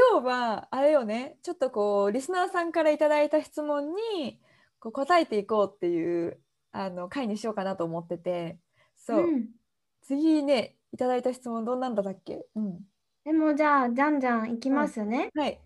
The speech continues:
Speaker 2: 次が、海外での生活を、に対してご家族、私たちの家族の反応や対応はどうでしたか？
Speaker 1: え、これってさ、日本に、じゃないや、海外に住むって決まっ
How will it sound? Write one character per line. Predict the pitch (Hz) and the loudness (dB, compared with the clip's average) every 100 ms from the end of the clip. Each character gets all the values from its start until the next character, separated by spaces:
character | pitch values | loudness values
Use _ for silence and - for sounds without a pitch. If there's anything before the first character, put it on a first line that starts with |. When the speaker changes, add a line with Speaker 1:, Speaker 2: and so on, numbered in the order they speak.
| - | -20
Speaker 2:
次 | - 254 320 320 | -20 -18 -8 -6
が、 | 285 330 370 - _ _ _ _ | 0 2 2 0 _ _ _ _
海 | - 392 440 403 | -4 0 0 4
外 | 359 330 | 6 6
で | 277 277 | 4 2
の | 277 349 349 | 4 2 2
生 | 277 302 302 302 | 0 2 2 2
活 | 302 302 294 294 294 294 285 | 0 -2 -4 -2 -2 -2 0
を、 | 285 269 - | 0 0 -2
に | 254 302 | 0 0
対 | 320 311 285 | 2 2 2
し | - | -2
て | 240 | -2
ご | 226 254 | 0 4
家 | 359 | 4
族、 | 403 381 - 196 - - | 4 0 -2 -10 -10 -4
私 | 220 370 | 0 0
た | - - | 2 0
ち | 311 | 2
の | 262 | -2
家 | 254 302 | 0 2
族 | 349 339 240 | 2 0 0
の | 220 233 220 214 | 2 2 0 -2
反 | - 294 294 | 2 2 4
応 | 285 277 | 4 4
や | 262 | 2
対 | 254 277 269 269 | -2 0 0 2
応 | 262 247 | 2 2
は | 233 | 2
ど | 226 349 | 2 0
う | |
で | 277 226 | 0 -4
し | - | -6
た | 202 | -16
か？ | 180 202 240 _ _ _ _ _ | -14 -16 -18 _ _ _ _ _
Speaker 1:
え、 | 294 285 - _ | -2 -2 -4 _
こ | 349 | 2
れ | 370 | 2
っ | |
て | 370 381 | 2 0
さ、 | 370 | 0
日 | 311 285 | 0 0
本 | 415 480 | 0 0
に、 | 359 302 - | -2 -4 -4
じ | |
ゃ | 247 | -6
な | 233 | -4
い | |
や、 | 190 | -6
海 | 190 427 | -4 0
外 | 415 311 | 2 2
に | 277 | 0
住 | 403 392 | -2 -2
む | |
っ | 269 | -2
て | - | -4
決 | 220 | -6
ま | 247 | -4
っ | 247 | -4